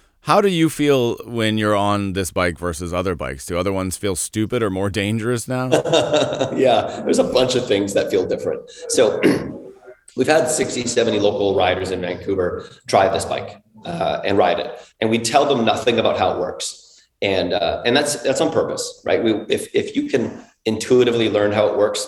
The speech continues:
Speaker 2: by the, what it's alerting you to, then you've nailed it, right? From a user experience standpoint, it has to be a, just a total no-brainer.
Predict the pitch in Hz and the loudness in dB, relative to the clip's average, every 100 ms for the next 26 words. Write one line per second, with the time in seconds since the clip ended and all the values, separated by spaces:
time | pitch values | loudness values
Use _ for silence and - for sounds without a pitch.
0 | - 92 92 95 98 98 - - - - | 0 2 2 0 0 -2 -8 -12 -20 -20
1 | _ - 95 98 101 110 113 - 120 127 | _ -4 0 0 0 0 -4 -2 0 0
2 | - - - - 101 107 104 101 101 - | -4 -16 -20 -14 0 2 2 0 -4 -10
3 | - 113 117 107 101 87 85 - - 98 | -14 -10 -2 0 2 0 -2 -6 -6 0
4 | 113 101 101 110 104 - - 98 107 - | 0 0 0 2 2 0 0 0 0 0
5 | 120 - 160 135 101 101 - 98 90 - | 0 2 2 4 2 2 0 -2 -2 -6
6 | - 120 - - 104 92 87 90 78 - | -4 -2 -2 0 0 0 0 -2 -2 -4
7 | - | -8